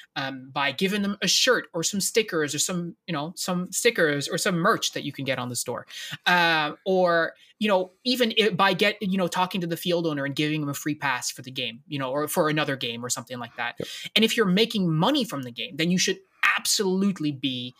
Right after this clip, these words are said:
Speaker 1: returning a little bit of that money to
Speaker 2: Yeah,
Speaker 1: those
Speaker 2: it's
Speaker 1: players, not necessarily by paying them, but by giving them something like, you know, an event shirt or, you know,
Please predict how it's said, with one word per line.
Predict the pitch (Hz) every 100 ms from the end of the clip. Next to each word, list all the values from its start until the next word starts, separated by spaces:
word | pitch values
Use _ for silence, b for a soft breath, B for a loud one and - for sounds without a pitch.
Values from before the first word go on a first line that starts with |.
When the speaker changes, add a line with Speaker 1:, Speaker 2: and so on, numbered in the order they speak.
| B B _
Speaker 1:
returning | 160 165 - 170 165
a | 147
little | 143 175 170
bit | 151
of | 147
that | 131 139 147
money | 135 131
to | 147
Speaker 2:
Yeah, |
Speaker 1:
those | 135
Speaker 2:
it's | - 139
Speaker 1:
players, | 131 127
not | 160 220 233
necessarily | 202 196 180 180 165
by | 147
paying | 135 - 147 180
them, | 226 269
but | 190 180
by | 180
giving | 165 139 - 220 208 156
them | 139
something | 131 131 120 127 127 B B -
like, | 151 147 151 -
you | 151
know, | 147 139
an |
event | 143 180
shirt | 175 - 170 156 160
or, | 156 143 139
you | 143
know, | 131